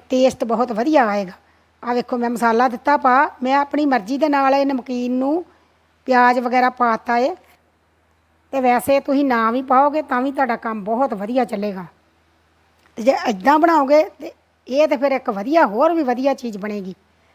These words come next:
ਸੁੱਕੇ ਸੁੱਕੇ ਖਾਣੇ ਆ, ਬਿਨਾਂ ਕੋਈ ਮਤਲਬ ਸਲਾਬੀ ਦੇ ਖਾਣੇ ਆ, ਸਲਾਬ ਦੇ ਬਗੈਰ, ਫਿਰ ਤੁਸੀਂ ਇੱਦਾਂ ਹੀ ਖਾ ਸਕਦੇ ਹੋ।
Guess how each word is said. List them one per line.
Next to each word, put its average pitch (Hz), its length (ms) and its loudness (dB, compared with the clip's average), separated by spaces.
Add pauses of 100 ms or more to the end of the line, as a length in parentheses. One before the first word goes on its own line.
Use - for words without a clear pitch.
(220)
ਸੁੱਕੇ 294 280 2
ਸੁੱਕੇ 302 320 0
ਖਾਣੇ 269 380 0
ਆ, 302 120 0 (120)
ਬਿਨਾਂ 240 300 0 (220)
ਕੋਈ 262 360 -2
ਮਤਲਬ 247 280 -4
ਸਲਾਬੀ 220 400 0
ਦੇ 233 120 -2
ਖਾਣੇ 233 340 -2
ਆ, 254 180 -4
ਸਲਾਬ 247 380 0
ਦੇ 214 100 -6
ਬਗੈਰ, 226 340 -4 (580)
ਫਿਰ 269 80 -4
ਤੁਸੀਂ 285 220 0
ਇੱਦਾਂ 233 240 -2
ਹੀ 262 40 -4
ਖਾ 233 200 -2
ਸਕਦੇ 196 340 -12
ਹੋ। 180 100 -16